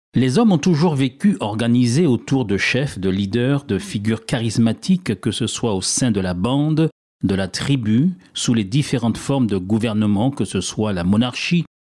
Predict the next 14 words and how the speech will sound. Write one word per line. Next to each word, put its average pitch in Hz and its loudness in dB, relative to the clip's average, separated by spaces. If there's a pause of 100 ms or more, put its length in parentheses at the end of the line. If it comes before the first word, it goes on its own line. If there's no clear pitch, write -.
ou 127 4
les 131 2
différents 143 0
régimes 131 2
parlementaires 113 0
plus 110 -2
ou 104 2
moins 113 2
démocratiques. 95 -4 (600)
C'est - -2
le 95 0
propre 147 -4
de 110 -2
l'homme 135 -2